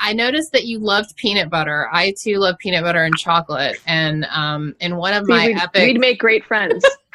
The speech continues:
Speaker 1: We can invite Kristen. She's, she's
Speaker 2: Yeah.
Speaker 1: doing well, Kristen, Amber. She's doing well.
Speaker 2: <laughs>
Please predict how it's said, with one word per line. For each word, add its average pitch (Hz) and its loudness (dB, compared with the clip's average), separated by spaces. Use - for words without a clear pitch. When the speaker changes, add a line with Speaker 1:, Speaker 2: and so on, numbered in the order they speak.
Speaker 1:
We 311 4
can - 2
invite 262 2
Kristen. 359 2
She's, 269 -2
she's 240 2
Speaker 2:
Yeah. 247 4
Speaker 1:
doing 247 0
well, 370 2
Kristen, 330 -2
Amber. 269 2
She's 247 0
doing 285 2
well. 311 2
Speaker 2:
<laughs> 311 2